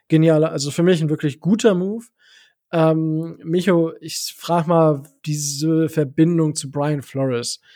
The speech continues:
dass die beiden auf die gemeinsame Highschool gegangen sind,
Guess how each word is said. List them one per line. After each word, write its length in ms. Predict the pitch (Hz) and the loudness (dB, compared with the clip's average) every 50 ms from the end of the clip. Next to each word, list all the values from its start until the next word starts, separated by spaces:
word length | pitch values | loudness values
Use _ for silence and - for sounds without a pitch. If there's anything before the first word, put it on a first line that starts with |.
| - - - _ _ _ | -20 -20 -20 _ _ _
dass 180 | - 151 147 - | -2 -2 0 0
die 80 | - 131 | -2 -2
beiden 220 | - 147 143 143 | -2 -2 -2 -2
auf 100 | 143 - | -4 -8
die 100 | - 135 | -10 -6
gemeinsame 540 | 147 143 135 143 143 139 127 139 135 139 123 | -6 -6 -6 -4 -6 -6 -8 -8 -8 -6 -2
Highschool 460 | 151 160 175 175 175 - - 165 156 | 0 0 2 0 0 0 -2 -2 -2
gegangen 520 | 143 151 - 165 165 165 165 165 165 160 | -4 -6 -2 -2 0 0 -2 -2 -4 -4
sind, 540 | 147 135 151 156 160 160 165 165 160 156 - | -6 -6 -4 -4 -2 -2 -2 -4 -6 -8 -12